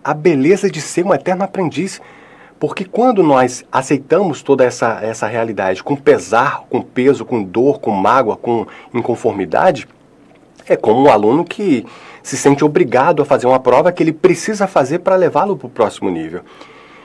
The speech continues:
E o outro aluno do lado, ele tem consciência que ele precisa saber subir de nível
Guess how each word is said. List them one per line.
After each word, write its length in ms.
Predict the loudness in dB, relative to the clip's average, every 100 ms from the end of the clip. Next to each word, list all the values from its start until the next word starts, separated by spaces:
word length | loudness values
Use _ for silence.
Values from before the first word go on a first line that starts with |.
| -20 -4
E 100 | 2
o 120 | 4
outro 260 | 4 4 0
aluno 320 | 2 0 0
do 80 | 0
lado, 480 | 2 2 2 0 -8 -2
ele 160 | 0 2
tem 160 | 0
consciência 680 | 0 -2 2 4 4 4 0
que 80 | 0
ele 80 |
precisa 360 | 0 -6 -6 -4
saber 420 | 0 2 2 2
subir 220 | -2 -6
de 100 | -4
nível 360 | -2 0 0